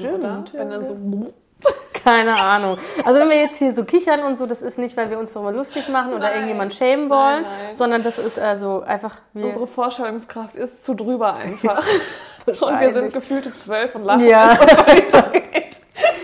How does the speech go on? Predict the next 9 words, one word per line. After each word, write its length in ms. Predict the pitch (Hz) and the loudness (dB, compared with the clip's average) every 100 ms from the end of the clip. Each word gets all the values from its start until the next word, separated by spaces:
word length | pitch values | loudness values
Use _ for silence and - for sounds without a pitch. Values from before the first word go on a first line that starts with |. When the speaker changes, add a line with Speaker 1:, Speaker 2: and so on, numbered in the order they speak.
| 403 - 320 214 | 0 0 0 2
Speaker 1:
Ja. 280 | 202 196 - - - - | 2 0 -4 -18 -14 0
Ähm, 540 | 233 240 240 247 254 254 | 4 4 4 0 0 2
genau, 200 | 269 226 | 2 4
dann 120 | 220 | 2
gibt's 140 | 269 302 | -2 -2
noch 80 | 285 | -4
die 120 | 269 | -4
operative 440 | 220 226 - 294 320 | -4 -6 -4 -4 -2
Methode. 600 | 311 311 311 320 349 | -4 -2 -2 -2 -6